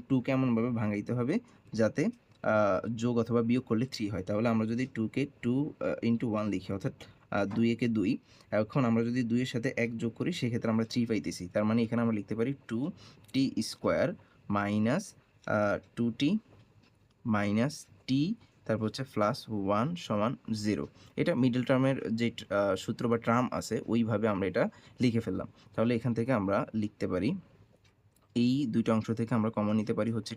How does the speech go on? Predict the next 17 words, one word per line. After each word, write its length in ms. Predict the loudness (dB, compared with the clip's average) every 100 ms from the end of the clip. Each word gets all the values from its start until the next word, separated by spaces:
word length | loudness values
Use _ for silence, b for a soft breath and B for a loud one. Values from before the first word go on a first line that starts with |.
| -8
টু 140 | -6 -4
টি, 180 | -4 -4 B B B 0
তাহলে 240 | 2 2
এখানে 220 | 2 0
থাকবে 280 | 0 -2 -2
হচ্ছে 260 | -4 -4 -2
আর, 120 | -2
আহ, 640 | -4 -16 -20 _ 0 0 -2 _
টি 260 | 0 0 0 -8 -2
মাইনাস 540 | 0 2 0 0 -2 -4
ওয়ান, 400 | 0 2 2 -4 B B -4
এই, 160 | 2 2
আহ, 600 | 0 -2 2 2 2 0
আর 180 | 0 0
এখান 260 | -2 -2 -2
থেকে 260 | -2 -2
মাইনাস 400 | 0 2 0 -2